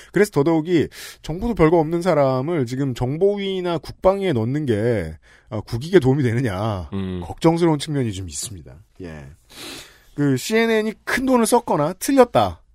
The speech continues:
Speaker 1: 이렇게 정리할 수 있고요, 지금까지는.
Speaker 2: 그러니까 그러네요, 진짜. 지금까지 다 틀리고 정작 진짜로 죽었을 땐 모르고.
Speaker 1: 네, 그렇습니다. 예. 아, 마지막은 미국 얘기입니다.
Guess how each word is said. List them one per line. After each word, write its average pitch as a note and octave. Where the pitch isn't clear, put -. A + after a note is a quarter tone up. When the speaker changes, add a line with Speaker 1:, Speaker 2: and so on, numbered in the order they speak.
Speaker 1:
이렇게 C3
정리할 C3+
수 A2+
있고요, G#2
지금까지는. G2
Speaker 2:
그러니까 A3+
그러네요, A#2
진짜. A2+
지금까지 G#3
다 -
틀리고 F#3+
정작 D3
진짜로 A3
죽었을 D3
땐 C#3
모르고. G2+
Speaker 1:
네, G3+
그렇습니다. G#3
예. C3
아, G3+
마지막은 G#3+
미국 F#3+
얘기입니다. B2